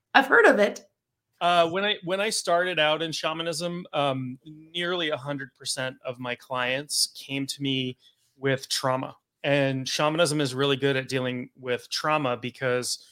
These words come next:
Speaker 2: you know, shamans have been around for tens of thousands of years,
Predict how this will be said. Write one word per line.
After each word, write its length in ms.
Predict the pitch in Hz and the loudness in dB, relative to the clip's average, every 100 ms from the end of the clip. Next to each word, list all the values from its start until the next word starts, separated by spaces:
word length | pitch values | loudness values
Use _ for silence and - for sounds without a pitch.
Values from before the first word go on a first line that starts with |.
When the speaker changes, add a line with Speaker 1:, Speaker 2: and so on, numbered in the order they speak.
| _ _ _ | _ _ _
Speaker 2:
you 60 | 127 | -8
know, 80 | 120 | -6
shamans 360 | - 123 123 | -2 -2 -4
have 80 | 120 | -4
been 120 | 127 | -4
around 240 | 123 123 120 | -2 -2 -4
for 120 | 131 | -6
tens 380 | - 147 147 127 | -8 -4 -4 -4
of 100 | 120 | -2
thousands 460 | 135 123 120 120 | 2 2 0 -4
of 100 | 120 | -4
years, 640 | 135 196 135 127 135 131 | 0 4 4 4 2 0